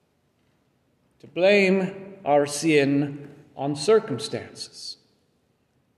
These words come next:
To blame our sin on our family.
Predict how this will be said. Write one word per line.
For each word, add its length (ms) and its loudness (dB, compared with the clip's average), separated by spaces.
To 80 -20
blame 420 2
our 220 4
sin 960 0
on 140 -12
our 100 -6
family. 560 0